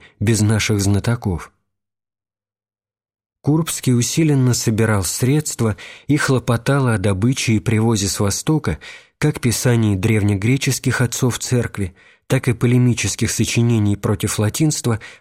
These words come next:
поздних греческих писателей. Удалось достать в оригинальном тексте, в западных же изданиях того времени, но частично и в рукописях,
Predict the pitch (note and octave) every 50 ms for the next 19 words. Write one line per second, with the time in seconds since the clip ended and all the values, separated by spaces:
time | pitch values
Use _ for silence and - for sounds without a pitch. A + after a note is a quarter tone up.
0 | _ _ - C3+ B2 G#2 A2+ A2 G#2+ G2 G2+ G#2 G#2+ F#2+ - G#2 - - - A2+
1 | - - C3 B2 - - G#2 F2+ - - D2+ C#2 C#2+ - _ _ _ _ _ _
2 | _ _ _ _ _ _ _ _ _ _ _ _ _ _ _ _ _ _ _ _
3 | _ _ B2 B2 A2 A#2+ B2 C#3+ F3 F3+ C3+ A2 A#2+ B2 A#2+ - - - C#3 C3
4 | B2 - A#2+ A#2 G#2+ A2 A#2 A2+ G2+ A#2 A2 A2 A2 A2 G#2+ G2+ G2+ F#2+ F#2+ -
5 | - C#3+ D3+ D3+ - - - - - - - - - _ - G2+ G2 A#2+ A2+ -
6 | - G2 F#2 F#2+ F#2+ F2 E2+ F#2+ G2+ G2 F#2+ G#2 A#2+ A#2+ A2 G2 F#2+ F2 - -
7 | G#2+ G2+ A2+ A2+ G2+ G#2+ G#2 F#2+ E2 E2 D#2+ D#2 - - - - - - _ _
8 | A2 A2+ A2 G#2+ G2 - - G#2 - - - D#3 D#3 - - A#2 A2+ A2+ G#2+ A#2
9 | A2+ G2 E2+ - E2 - D#2 - - - - -